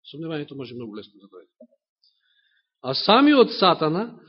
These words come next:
се спротивставува на сето она што би можело да ја зајакне верата. Значи, имаме голема борба овде за секоја душа. И тука го доаѓаме повторно кај апостол Јаков и овој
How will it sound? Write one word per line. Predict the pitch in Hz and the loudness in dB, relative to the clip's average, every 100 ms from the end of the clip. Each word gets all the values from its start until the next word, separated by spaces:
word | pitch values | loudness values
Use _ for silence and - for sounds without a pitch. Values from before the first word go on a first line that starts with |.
| _ _ - | _ _ -8
се | - 185 | -2 -2
спротивставува | - 180 165 - 185 214 208 | -2 -6 -6 -2 0 4 4
на | 175 151 | 2 0
сето | - 220 233 208 | 0 -2 0 2
она | 196 196 | 2 0
што | 185 151 | -2 -6
би | 131 | -4
можело | 127 156 160 151 139 | -4 -4 -2 -4 -4
да | 131 123 | -4 -6
ја | 113 | -6
зајакне | 117 110 113 - 143 | -10 -12 -14 -16 -16
верата. | 170 143 101 _ _ _ _ _ _ _ _ _ _ _ _ _ _ _ _ _ _ _ | -14 -16 -20 _ _ _ _ _ _ _ _ _ _ _ _ _ _ _ _ _ _ _
Значи, | - | -12
имаме | 123 117 | -8 -8
голема | 104 131 143 151 | -6 -4 -2 -2
борба | 147 208 135 | 0 0 0
овде | 107 98 95 - _ _ _ _ _ _ | -4 -8 -14 -20 _ _ _ _ _ _
за | 117 | -10
секоја | 117 139 143 | -4 -4 -2
душа. | 120 151 - 101 _ _ _ _ _ - _ - | -4 -6 -8 -14 _ _ _ _ _ -20 _ -10
И | 226 | -6
тука | 190 208 | -4 -2
го | 185 180 175 175 | 2 2 0 -4
доаѓаме | 156 156 170 165 | -4 -2 -2 -4
повторно | 160 156 160 151 | -6 -10 -6 -6
кај | 135 123 | -4 -6
апостол | 131 139 - 123 | -6 -10 -8 -6
Јаков | 123 117 175 175 | -4 -6 -8 -8
и | 131 | -8
овој | 120 117 | -6 -8